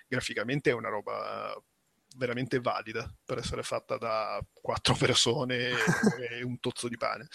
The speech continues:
Speaker 2: Eh, ma ormai gli sviluppatori indie fanno la grafica bella, è successa
Speaker 1: Eh,
Speaker 2: questa cosa.
Speaker 1: sì, sì, sì, ma da-,
Speaker 2: <laughs>
Speaker 1: cioè, da, da, dallo, tipo dall'oggi al domani.
Speaker 2: <laughs> Sì.
Speaker 1: Cioè, tipo, non, non abbiamo, non vogliamo più fare la... cioè, ci hanno, ci avete rotto il cazzo a dire che la roba otto bit è brutta,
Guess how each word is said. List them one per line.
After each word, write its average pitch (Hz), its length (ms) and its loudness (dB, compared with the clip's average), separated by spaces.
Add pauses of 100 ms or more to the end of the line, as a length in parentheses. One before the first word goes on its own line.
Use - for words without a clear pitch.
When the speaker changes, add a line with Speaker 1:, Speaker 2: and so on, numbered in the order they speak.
Speaker 2:
Eh, 175 160 12
ma 185 60 12
ormai 143 540 12
gli 131 100 8
sviluppatori 165 480 8
indie 131 280 8
fanno 123 200 8
la 123 80 12
grafica 143 300 8
bella, - 400 4
è 147 80 0
successa 170 320 10
Speaker 1:
Eh, - 20 12
Speaker 2:
questa 160 220 10
cosa. 110 420 10
Speaker 1:
sì, - 320 0
sì, - 180 2
sì, - 140 6
ma - 200 10
da-, 170 320 8
Speaker 2:
<laughs> - 100 -14
Speaker 1:
cioè, 147 200 12
da, 147 120 2
da, 170 160 8
dallo, 185 360 4
tipo 190 280 2
dall'oggi 180 380 4
al 160 120 6
domani. 120 480 -2
Speaker 2:
<laughs> - 140 -20
Sì. 320 800 12
Speaker 1:
Cioè, 123 280 6
tipo, - 240 2
non, 180 200 6
non 180 160 6
abbiamo, 185 580 8
non 175 140 4
vogliamo 190 340 6
più 208 120 0
fare 185 300 6
la... 175 240 6
cioè, 175 200 12
ci - 100 6
hanno, 185 140 10
ci - 120 2
avete 269 200 12
rotto 233 260 12
il 151 140 12
cazzo 120 380 6
a - 20 4
dire 123 220 6
che 113 100 10
la 127 140 6
roba 160 200 6
otto - 260 12
bit 160 200 10
è 139 40 -2
brutta, 139 640 4